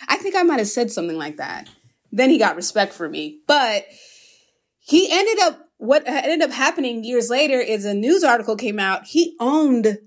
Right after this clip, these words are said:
the paparazzi that would take the photos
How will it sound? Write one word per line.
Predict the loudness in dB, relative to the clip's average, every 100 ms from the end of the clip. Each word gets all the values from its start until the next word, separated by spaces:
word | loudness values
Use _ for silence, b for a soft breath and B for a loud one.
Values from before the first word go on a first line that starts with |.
| -4
the | -4
paparazzi | 0 0 2 2 2 0 -4 -6 -6 -8 -16 _ _
that | -4 0
would | 0 -2
take | 0 0 0
the | -2
photos | 0 2 2 2 0 -2 -4 -6 -8